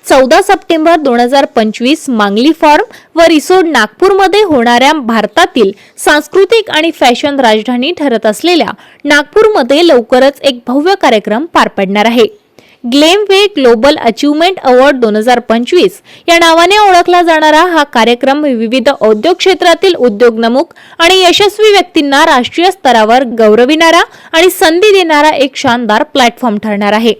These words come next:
या भव्य सोहळ्याचे आयोजन दीपाशा गोहेल यांनी केले असून संपूर्ण कार्यक्रमाचे दर्शन आरती बरवासे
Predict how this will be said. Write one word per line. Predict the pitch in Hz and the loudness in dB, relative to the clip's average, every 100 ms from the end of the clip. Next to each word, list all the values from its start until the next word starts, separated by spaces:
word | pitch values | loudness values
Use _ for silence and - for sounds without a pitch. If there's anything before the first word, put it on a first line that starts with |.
| _ _ - | _ _ -4
या | 226 | -2
भव्य | 214 226 254 | 0 0 0
सोहळ्याचे | 330 320 277 269 277 311 | 0 2 2 2 2 0
आयोजन | 262 233 240 302 349 - - - | 2 2 2 0 -2 -4 -18 -12
दीपाशा | 247 302 370 359 370 330 | -2 0 2 0 0 -2
गोहेल | 233 240 302 392 | 2 0 2 2
यांनी | 381 370 | 0 -2
केले | 339 320 320 | -2 0 2
असून | 311 - 349 480 _ _ - | 2 0 -6 -6 _ _ -2
संपूर्ण | 302 285 392 392 | -2 2 0 2
कार्यक्रमाचे | 392 330 311 294 285 277 285 | 0 0 0 0 -2 -2 -2
दर्शन | 233 226 311 330 | -2 -2 -4 -4
आरती | 254 240 220 254 | -2 -2 -2 -4
बरवासे | 214 214 294 359 254 | 0 0 0 0 0